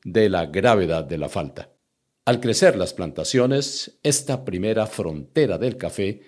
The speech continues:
se extendió hacia otros puntos de Santander y luego hacia Boyacá, Cundinamarca y Antioquia. En el comienzo, Santander fue el principal productor y exportador de Colombia.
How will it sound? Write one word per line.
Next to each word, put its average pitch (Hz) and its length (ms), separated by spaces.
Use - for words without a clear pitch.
se 143 240
extendió 98 760
hacia 90 320
otros 92 400
puntos 92 440
de 80 100
Santander 90 680
y 175 120
luego 98 400
hacia 90 400
Boyacá, 87 800
Cundinamarca 85 840
y 73 120
Antioquia. 67 640
En 135 140
el 131 120
comienzo, 190 480
Santander 101 600
fue 123 240
el 107 140
principal 110 800
productor 113 720
y 101 140
exportador 95 1120
de 92 280
Colombia. 78 520